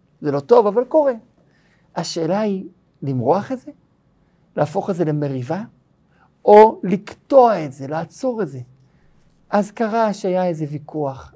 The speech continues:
אבל אם אנחנו ממשיכים את זה, וממשיכים וממשיכים, זה כבר נקרא להחזיק במחלוקת. צריכים ליזום, לקום, לעצור את המחלוקת. וזה מה שמשה רבינו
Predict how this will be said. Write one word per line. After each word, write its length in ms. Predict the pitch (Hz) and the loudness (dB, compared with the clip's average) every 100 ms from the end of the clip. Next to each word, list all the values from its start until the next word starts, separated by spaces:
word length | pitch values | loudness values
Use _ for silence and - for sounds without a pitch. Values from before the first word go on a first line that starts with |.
| - | -16
אבל 280 | 147 143 131 - _ _ _ 214 | -10 -6 -8 -10 _ _ _ -8
אם 120 | 220 | -6
אנחנו 280 | 190 165 131 | -6 -8 -12
ממשיכים 540 | 127 139 - 262 277 | -12 -14 -10 -6 -6
את 80 | 151 | -6
זה, 140 | 120 120 _ _ _ - | -10 -20 _ _ _ -8
וממשיכים 640 | 165 151 - 160 - 254 208 | -6 -6 -8 -10 -8 -6 -4
וממשיכים, 640 | 151 143 - 147 240 202 - _ _ _ - | -6 -8 -14 -10 -8 -8 -10 _ _ _ -10
זה 120 | 233 | -8
כבר 180 | 196 175 | -4 -6
נקרא 280 | 131 160 | -6 -6
להחזיק 680 | 156 131 - 127 139 220 - | -6 -6 -10 -12 -8 -8 -8
במחלוקת. 580 | 147 123 - 113 - - _ _ _ _ _ | -10 -10 -12 -18 -20 -20 _ _ _ _ _
צריכים 420 | - 156 208 196 | -10 -6 -2 0
ליזום, 420 | 175 135 156 135 113 - - _ _ _ _ | -2 -2 -4 -4 -8 -16 -20 _ _ _ _
לקום, 440 | 151 151 208 165 123 - _ _ - | -6 -4 -2 -2 -4 -12 _ _ -4
לעצור 420 | 151 151 - 180 160 | -2 -2 -2 -4 -4
את 100 | 151 | -6
המחלוקת. 460 | 131 - 120 - _ _ _ _ - | -10 -10 -14 -16 _ _ _ _ -10
וזה 320 | 143 147 208 | -8 -2 -2
מה 140 | 202 151 | -2 -6
שמשה 460 | 147 131 131 165 | -8 -10 -8 -6
רבינו 460 | 139 127 127 117 | -6 -6 -6 -6